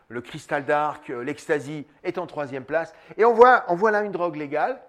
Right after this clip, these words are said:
surprenante, en quatrième individu, c'est quand même le produit qui tue et qui est très toxique pour l'homme, hein, c'est l'alcool, avec des répercussions majeures sur notre santé, euh, très rapidement.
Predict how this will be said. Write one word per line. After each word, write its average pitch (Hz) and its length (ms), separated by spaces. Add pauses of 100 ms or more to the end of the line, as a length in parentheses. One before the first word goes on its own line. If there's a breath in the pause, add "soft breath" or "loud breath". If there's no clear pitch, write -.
(100)
surprenante, - 680 (400 soft breath)
en 139 80
quatrième 175 480
individu, 139 560 (180 soft breath)
c'est - 180
quand 147 160
même 143 180
le 143 100
produit 131 360
qui - 180
tue 156 440 (220 soft breath)
et 123 80
qui - 120
est 135 100
très 160 160
toxique - 440
pour 120 200
l'homme, 143 280 (300 soft breath)
hein, 127 240
c'est - 200
l'alcool, 143 500 (260 loud breath)
avec 127 280
des 127 80
répercussions 135 640
majeures 147 640
sur 127 220
notre 117 240
santé, 120 420 (380 loud breath)
euh, 110 160
très 147 240
rapidement. 123 400